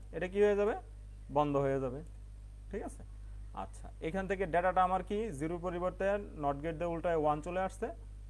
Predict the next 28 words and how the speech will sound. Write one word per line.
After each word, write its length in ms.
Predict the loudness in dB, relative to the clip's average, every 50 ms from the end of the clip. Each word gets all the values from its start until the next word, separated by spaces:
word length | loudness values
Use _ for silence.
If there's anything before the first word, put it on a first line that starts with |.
| -6 -4
এখানে 260 | -4 -2 0 0 0
আমার 180 | 0 0 0 0
ওয়ান 220 | -2 -2 -2 -4
আসবে। 300 | -6 -10 -12 -12 -14 -14 -14 -14 -14 -14 -14 -14 -14 -14 -14 -14 -14 -14 -12 -12 -12 -12 -10 -8 -6
এখানে 200 | -4 -2 -2 -2
যদি 140 | -2 0 2
ওয়ান 220 | 4 6 6 6
আসে, 240 | 4 2 2 0 -2 -2 -4 -10 -14 -16 -16 -10 -4
কি 80 | -2
হবে? 180 | 0 0 0 -2 -4 -8 -12 -14 -14 -14 -10 -6
এটা 160 | -2 2 4 6 6
on 60 | 6
হয়ে 180 | 4 2 2 2
যাবে। 180 | 2 0 -2 -4 -6 -10 -14 -16 -16 -16 -16 -16 -16 -16 -16 -16 -14 -14 -14 -14 -14 -14 -14 -14 -14 -14 -12 -4 -2
এটা 340 | 0 4 6 6 8 6 6
on 60 | 4
হয়ে 240 | 2 2 2 2 0
গেলে 200 | 0 0 -2 -2
কি 120 | -2 0
হয়ে 160 | 0 0 0 0
যাবে? 260 | 0 -2 -2 -4 -6 -8 -10 -14 -14 -14 -14 -14 -12 -4
এটাও 420 | -2 0 4 6 8 8 8 8
বন্ধ, 460 | 8 6 4 4 4 6 6 6 6 4 0 -6 -10 0
আবার 380 | 4 4 6 8 6 6 6
এটাও 480 | 4 2 4 6 8 8 8 8 6 6
on 80 | 4
হয়ে 240 | 2 2 0 0 0
গেছে, 300 | -2 -4 -6 -8 -10 -12